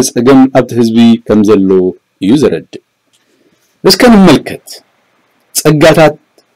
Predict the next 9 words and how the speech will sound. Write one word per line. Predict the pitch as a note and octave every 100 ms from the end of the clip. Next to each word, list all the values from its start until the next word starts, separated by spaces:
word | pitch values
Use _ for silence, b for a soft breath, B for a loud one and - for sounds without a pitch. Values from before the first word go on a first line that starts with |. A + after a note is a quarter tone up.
| _ C3+
ህዝቢ | C#3 C#3+
ማለት | C3+ B2+ B2+ - - _
ጽንዓት፣ | - D3+ C#3+ - C3+ C3 - _ _ _ -
ተወፋይነትን | C3+ C#3 C3+ C3 B2 A#2 B2+ A#2+ A#2+
ካልኦትን | - D3 D3 C3 C3 A2+
ምስ | C3+ D3
ዝጥለቡ | A#2+ - G#2 G2+ F#2+ A#2 _ _ _ _
ብኸመይ | C3+ A3 B3 G#3+
ኣገባብ | D#3+ D3 D#3